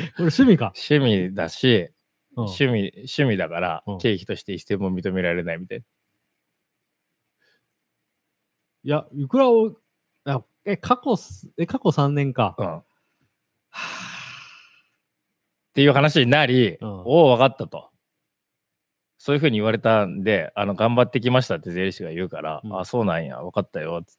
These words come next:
Speaker 2: て。
Speaker 1: うん。
Speaker 2: 「でも、まあ、それまだごねるようやったら裁判しましょう」っつって。
Speaker 1: <laughs>
Speaker 2: 「まあ、行くとこまで行けばいいっすよ」っつって。
Speaker 1: うん。
Speaker 2: だってもうこれ仕事じゃない、事業って、じゃないって言われたら、じゃあ俺、事業性融資で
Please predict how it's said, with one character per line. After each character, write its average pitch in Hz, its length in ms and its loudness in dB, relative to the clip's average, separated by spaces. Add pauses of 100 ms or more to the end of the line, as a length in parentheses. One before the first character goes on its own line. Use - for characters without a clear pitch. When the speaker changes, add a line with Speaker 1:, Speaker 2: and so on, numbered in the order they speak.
Speaker 2:
て。 76 140 -8
Speaker 1:
う - 40 -16
ん。 - 20 -14
Speaker 2:
「で 120 120 2
も、 107 200 0
ま 98 300 0 (100)
あ、 123 40 -16
そ 120 120 -2
れ 113 60 0
ま 120 140 2
だ 98 80 2
ご 104 140 0
ね 113 120 2
る 98 80 2
よ 82 120 -2
う 80 40 -2
や 76 80 -6
っ - 20 -10
た - 180 -10
ら 78 100 -4
裁 107 160 -2
判 85 140 -6
し 85 80 -14
ま 78 80 -12
し - 80 -14
ょ 85 60 -10
う」 - 20 -10
っ - 40 -20
つ - 100 -20
っ - 600 -2
て。 160 100 0
Speaker 1:
<laughs> - 40 -10 (680)
Speaker 2:
「ま 107 80 -6
あ、 - 20 -2
行 95 60 -4
く 123 80 0
と 131 80 4
こ 165 80 2
ま 117 80 6
で 98 60 4
行 104 80 -2
け 143 60 0
ば 110 100 0
い 131 40 2
い - 20 2
っ - 40 2
す - 140 -6
よ」 95 80 0
っ 101 40 -10
つ 92 100 -20
っ - 40 -20
て。 87 100 -16
Speaker 1:
う 90 40 -10
ん。 - 20 -16
Speaker 2:
だ 107 80 -2
っ 98 40 -2
て - 80 -10
も 92 120 -6
う - 40 -18
こ 123 100 0
れ 170 120 6
仕 160 120 -2
事 180 220 0
じ 180 80 6
ゃ 185 60 6
な 185 140 8
い、 160 220 2
事 151 160 2
業 147 140 4
っ 95 40 -4 (240)
て、 92 200 -4
じ 98 100 -4
ゃ 98 40 0
な 139 140 4
い 143 40 6
っ - 40 -6
て - 60 -12
言 95 80 -2
わ 87 60 -2
れ 82 80 -8
た 82 120 -8
ら、 85 200 -4
じ 113 100 0
ゃ 113 60 6
あ 90 80 2
俺、 131 480 2 (500)
事 117 120 -4
業 165 140 4
性 165 220 4
融 165 180 6
資 110 120 -6
で 85 520 -2